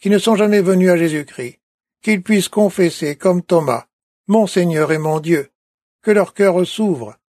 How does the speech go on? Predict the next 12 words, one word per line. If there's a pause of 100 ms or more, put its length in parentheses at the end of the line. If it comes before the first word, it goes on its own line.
(420)
qu'ils
reçoivent
Jésus
comme
Seigneur
et
Sauveur, (480)
et
en
le
recevant
ainsi,